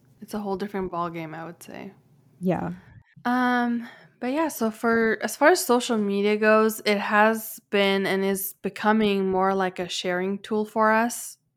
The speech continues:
Speaker 1: instead of our main focus. Um, and I would say that what we're working towards is that, you know, when we post or,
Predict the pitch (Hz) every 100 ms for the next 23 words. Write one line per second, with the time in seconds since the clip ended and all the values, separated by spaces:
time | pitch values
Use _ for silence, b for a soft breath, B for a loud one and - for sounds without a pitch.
0 | - 202 180 202 190 185 180 - _ _
1 | - 190 185 180 180 180 - 175 170 208
2 | 233 254 - b _ 196 185 156 117 202
3 | _ _ _ _ _ _ _ _ - 196
4 | 196 196 196 196 - 202 202 190 190 185
5 | 185 - - _ _ _ - 196 180 214
6 | 240 233 226 208 208 196 185 190 180 185
7 | 190 180 175 170 - _ - _ - 196
8 | 175 170 190 _ _ _ _ _ _ -
9 | 196 190 220 233 - 190 214 - - -
10 | - _ _ - 190 185